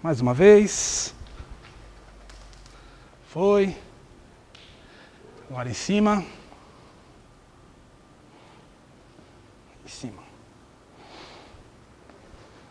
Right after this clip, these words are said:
Tudo bem? Vamos partir agora para os movimentos básicos da capoeira, que é a ginga. Bom, os pés na lateral,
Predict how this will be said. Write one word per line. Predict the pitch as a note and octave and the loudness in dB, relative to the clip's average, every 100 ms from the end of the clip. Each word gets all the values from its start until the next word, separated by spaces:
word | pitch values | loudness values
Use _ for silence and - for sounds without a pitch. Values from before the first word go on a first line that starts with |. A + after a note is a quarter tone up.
| - - - - | -20 -20 -20 -4
Tudo | G3 | 0
bem? | F#3+ C4+ C4 - - - - - - - - - - - - - - - - - - - _ _ _ - _ - - - - - | 6 8 6 2 -18 -20 -20 -20 -20 -20 -20 -20 -20 -20 -20 -20 -20 -20 -20 -20 -20 -20 _ _ _ -20 _ -20 -20 -20 -20 -4
Vamos | B2 A#3+ A#3+ | 4 4 6
partir | G#3+ - A3+ | 4 4 4
agora | G#3+ G3 G#3+ A3 | 6 8 10 8
para | - A3 | 6 6
os | G#3+ | 6
movimentos | F3 A3 F#3 G3+ G#3+ - B2+ - | 6 2 4 4 2 0 -4 2
básicos | D3 G3 E3 F3+ | 8 8 8 4
da | E3 | 6
capoeira, | D#3 E3 D#3 F#3+ G#3 A3 | 6 4 4 4 6 4
que | - | 6
é | A3+ | 10
a | A#3 | 10
ginga. | D3+ F#3+ F#3 D#3+ A#2 - - | 10 8 10 8 6 -6 6
Bom, | C#3+ A#3 - | 10 10 6
os | - - | -4 4
pés | - A3 D#3+ - - - - - - - - - - | 10 10 10 4 -2 -4 -12 -14 -16 -16 -20 -20 -8
na | F#3 | 2
lateral, | G3 F3 - E3+ F#3+ A3+ A#3 - | 6 6 6 6 8 6 2 -10